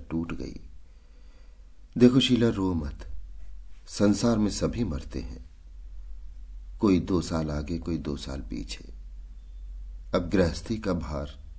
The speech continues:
तुम्हारे ऊपर है। मैंने रुपए नहीं छोड़े, लेकिन जो कुछ है उससे तुम्हारा जीवन किसी तरह कट जाएगा। ये राजा क्यों रो रहा है?"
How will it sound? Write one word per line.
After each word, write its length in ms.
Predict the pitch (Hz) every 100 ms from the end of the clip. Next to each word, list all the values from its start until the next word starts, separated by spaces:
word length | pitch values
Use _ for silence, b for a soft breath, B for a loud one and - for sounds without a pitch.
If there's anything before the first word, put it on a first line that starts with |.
| - 82
तुम्हारे 380 | 71 67 80
ऊपर 320 | 104 92 - -
है। 220 | - - - - b b b b b b b -
मैंने 220 | 123 135
रुपए 280 | 107 104 131
नहीं 260 | 120 101 87
छोड़े, 340 | - 64 67 - - - - - 87
लेकिन 300 | 87 90 82
जो 200 | 101 90
कुछ 280 | 92 -
है 200 | 85 78 b b b b
उससे 260 | 110 - 113
तुम्हारा 360 | 110 90 90 92
जीवन 360 | 92 87 90
किसी 280 | - 85 -
तरह 260 | 82 78 76 -
कट 180 | 82
जाएगा। 600 | 69 62 62 57 57 - - - - - - - - - -
ये 100 | 127
राजा 340 | 107 85 127 147
क्यों 200 | 123 82
रो 120 | 76
रहा 280 | 71 62 60
है?" 260 | - -